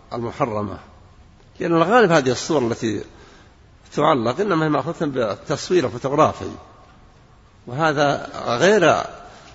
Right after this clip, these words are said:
التصوير الذي يكون عن، عن طريق الرسم أو النحت أو الصياغة،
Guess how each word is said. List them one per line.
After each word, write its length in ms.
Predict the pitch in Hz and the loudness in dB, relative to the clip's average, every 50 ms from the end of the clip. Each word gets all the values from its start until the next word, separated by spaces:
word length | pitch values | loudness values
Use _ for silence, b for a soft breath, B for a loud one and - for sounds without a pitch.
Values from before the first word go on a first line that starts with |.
| B - - | B -12 -12
التصوير 600 | 139 - - - 123 - - - 143 156 151 123 | -12 -10 -4 -6 -6 -4 -2 2 4 4 6 6
الذي 300 | 123 117 120 113 110 113 | 4 2 2 0 0 -2
يكون 340 | 113 110 - - 139 135 127 | -4 -2 0 2 2 4 4
عن، 280 | 107 104 95 104 110 - - | 2 0 0 -2 -2 -6 -8
عن 140 | - 120 120 | -6 -6 -6
طريق 340 | - - 131 127 123 120 120 - 107 107 - - - - - - - - | -2 0 2 2 2 2 0 -2 -4 -2 -4 -6 -8 -12 -14 -16 -14 -12
الرسم 640 | 120 107 107 120 139 139 - 143 131 117 98 92 95 - - - - - - - _ - - - | -10 -4 0 0 0 2 4 2 2 2 2 -4 -8 -12 -16 -20 -20 -20 -20 -20 _ -20 -20 -14
أو 120 | 113 113 113 | -10 -8 -4
النحت 480 | 110 113 123 143 151 - - - - - - - - - - - - - _ - - - - - - - - _ _ - | -2 0 2 2 2 0 -4 -12 -16 -18 -20 -20 -20 -20 -20 -20 -20 -20 _ -20 -20 -20 -20 -20 -20 -20 -20 _ _ -12
أو 80 | 110 113 | -12 -10
الصياغة، 640 | 107 - - - 135 143 147 139 117 95 107 101 | -8 -6 -2 2 4 4 6 4 4 2 -4 -8